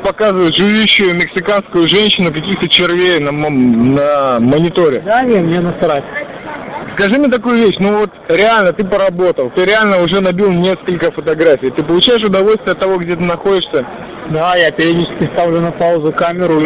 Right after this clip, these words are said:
Speaker 2: и втыкаю.
Speaker 1: Ты хочешь сказать, что ты слушаешь музыку?
Speaker 2: Да.
Speaker 1: И как тебе "Анкл"?
Speaker 2: Ну, "Анкл", я думаю, будет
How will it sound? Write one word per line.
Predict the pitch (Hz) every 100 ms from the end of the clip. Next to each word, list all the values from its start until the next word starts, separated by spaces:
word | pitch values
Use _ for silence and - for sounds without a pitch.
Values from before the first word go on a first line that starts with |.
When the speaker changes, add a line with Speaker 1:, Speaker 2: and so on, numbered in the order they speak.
| 160
Speaker 2:
и | 156 160 165 170 160
втыкаю. | - 175 180 170 170 160 - - - - - - - -
Speaker 1:
Ты | 160
хочешь | 196 190
сказать, | 202 196
что | 185
ты | -
слушаешь | 220 214 190
музыку? | 214 262 254 - 247 - 240 - 269 175 262
Speaker 2:
Да. | 165 151 175 220 226 196 - 160 - - 311 214
Speaker 1:
И | 156
как | 156 208 -
тебе | 185 170 190
"Анкл"? | 196 202 208 170 - - -
Speaker 2:
Ну, | 156 160
"Анкл", | 175 214 214 247
я | 240 233
думаю, | 226 233 247 240
будет | 240 262